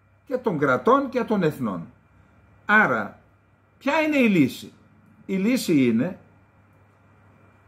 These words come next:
οι αποικιοκρατικές δυνάμεις, οι ιμπεριαλιστικές δυνάμεις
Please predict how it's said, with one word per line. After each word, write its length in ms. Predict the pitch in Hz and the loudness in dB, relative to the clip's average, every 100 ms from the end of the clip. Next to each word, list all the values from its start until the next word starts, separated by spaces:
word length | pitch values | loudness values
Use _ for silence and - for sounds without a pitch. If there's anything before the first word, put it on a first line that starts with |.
| _ - | _ -6
οι 180 | - 233 | 2 4
αποικιοκρατικές 840 | 214 202 175 202 190 185 190 254 196 | 4 2 0 0 0 -2 0 2 2
δυνάμεις, 540 | 170 131 107 101 - - | 0 0 -2 -6 -10 -2
οι 80 | |
ιμπεριαλιστικές 760 | 220 220 233 233 202 233 269 214 | 0 2 2 0 -4 0 2 2
δυνάμεις 600 | 208 143 110 92 - | 2 0 -2 -4 -12